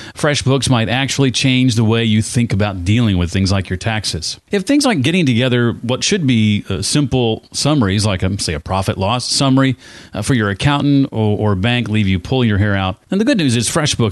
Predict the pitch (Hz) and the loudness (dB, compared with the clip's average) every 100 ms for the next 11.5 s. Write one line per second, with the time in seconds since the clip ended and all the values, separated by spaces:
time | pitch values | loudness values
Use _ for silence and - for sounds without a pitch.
0 | - 113 110 110 113 113 98 110 113 110 | 2 2 2 2 2 2 2 0 0 0
1 | - 117 110 113 92 117 107 - 110 107 | 0 0 0 0 0 -2 -2 -2 0 0
2 | - - 202 196 202 180 - 139 139 139 | 0 0 0 0 0 0 -2 0 0 0
3 | - 143 123 120 135 113 113 104 107 104 | 0 0 0 0 0 0 -2 -2 0 0
4 | 104 104 92 104 95 101 101 92 90 117 | 0 0 0 2 2 2 2 4 2 2
5 | 131 104 80 - - 123 104 107 143 180 | 2 2 -2 -6 -8 -4 0 2 4 4
6 | 165 185 151 156 160 170 175 - 147 135 | 2 2 2 2 2 2 0 0 2 4
7 | 143 156 135 131 - 120 117 104 101 - | 4 2 0 -2 2 0 2 0 0 0
8 | 214 202 - 104 80 - 98 113 104 110 | 0 0 0 0 -2 -2 -4 -2 -2 0
9 | 98 92 85 120 127 110 107 98 - 98 | 0 2 2 0 0 -2 -2 -4 -6 -2
10 | 104 101 107 101 90 80 104 110 104 92 | 0 2 0 2 0 0 0 2 2 0
11 | 104 107 104 107 104 | 0 0 2 0 0